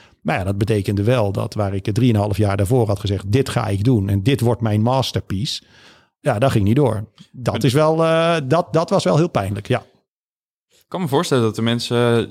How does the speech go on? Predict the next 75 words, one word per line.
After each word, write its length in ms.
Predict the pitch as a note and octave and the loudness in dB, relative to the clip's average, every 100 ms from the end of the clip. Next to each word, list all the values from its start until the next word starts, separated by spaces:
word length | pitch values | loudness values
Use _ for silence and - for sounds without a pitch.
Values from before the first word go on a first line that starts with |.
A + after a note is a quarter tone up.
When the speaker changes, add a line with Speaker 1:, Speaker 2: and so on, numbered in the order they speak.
| A2 | -2
Speaker 2:
zijn 320 | A#2 A2 A2+ | -2 0 -2
die 140 | A2+ | -2
luisteren 300 | A#2 A#2 - | 0 0 -2
die 100 | A#2 | -4
denken, 220 | A#2 A2+ | -2 -2
"Dat 140 | A#2+ B2 | -4 -4
is, 240 | - - - | -6 -8 -6
dat, 240 | A#2 A2+ | -6 -2
dat 160 | A#2 - | -4 -2
klinkt 220 | D3 D3 | -2 -2
een 60 | |
beetje 200 | A#2 A2 | -2 -2
als 120 | A#2 A2+ | -2 0
een 140 | A#2 | 0
zero-sum 720 | A2 B2 A#2 G#2+ B2 A#2 A#2 | 2 2 2 0 0 0 2
game." 400 | C3 G2+ G2 F2+ | 2 2 -2 -4
Dat, 220 | G#2 G#2+ | -2 -2
dat, 180 | G2+ G2+ | -4 -4
dat 160 | G#2+ G2+ | -4 -4
je, 60 | - | -4
dat 100 | A2+ A2 | -6 -4
je 60 | |
het 100 | A2+ | -2
woord 160 | A#2+ A#2+ | 0 2
niets 300 | B2+ C#3 D#3 | 4 2 2
gebruikt. 520 | - G#2 F#2+ E2+ F#2+ | -2 0 0 -2 -2
Want 180 | G#2 G#2+ - - | -4 -6 -8 -8
Speaker 1:
Ja. 100 | C3+ - - - - - _ _ - - | -8 -8 -20 -20 -20 -20 _ _ -20 -18
Speaker 2:
je 180 | - A#2+ | -4 -2
hebt 260 | A#2 - | -2 -4
wel 240 | A2 B2 C#3+ | -2 2 2
wat 120 | G#2+ | 2
bereikt, 300 | A#2+ C#3 C3 | 0 -2 0
lijkt 220 | G#2+ G2 | -2 -4
me, 60 | G#2 | -4
in 80 | G#2 | -4
de 80 | |
jaren, 360 | G#2+ G2+ G2+ A2 | -2 -2 -2 -2
maar 120 | A2 | -4
je 120 | A2 | -2
kijkt 180 | A2 D#3 | 0 2
Speaker 1:
Nee. 80 | C3+ | 0
Speaker 2:
er 60 | B2 | -2
toch 200 | E3 - | -4 -2
niet 160 | B2 | -4
zo 140 | A#2+ A#2+ | -2 -6
op 80 | A#2 | -6
terug. 300 | D#3 A2 - | -10 -12 -8
Speaker 1:
Nee, 260 | - G3 C3+ | -2 0 2
nee, 100 | C3 | 0
nee, 160 | B2+ A#2+ | 0 0
nee. 160 | B2 | -2
Maar 100 | B2+ | -2
als 140 | C3 - | -2 -2
je 60 | |
iets 160 | C#3+ G2+ | -2 2
doet, 280 | C#3+ D3 D3 | 2 2 0
eh, 80 | |
weet 200 | C3 C3 C3 | 0 0 0
je, 80 | |
dat 160 | C3 B2+ | 0 0
is 120 | B2+ | 0
een 80 | B2+ | 0
beetje 400 | C3+ C#3+ C#3 D#3 | 0 0 0 0
van, 280 | B2+ C#3 C#3 | 0 0 2
eh, 440 | C#3 C#3 C3+ C3 | 2 2 2 2
weet 140 | B2+ C3 | 2 0
ik 120 | B2+ | 0
veel, 280 | C#3 B2+ B2 | 0 2 2
Real 220 | C3+ C3+ | 0 0
Madrid 300 | B2+ C#3+ - | 2 0 0
zegt, 160 | C3 | -2
"We 60 | B2 | 0
willen 180 | C3+ | 2
de 60 | B2 | 2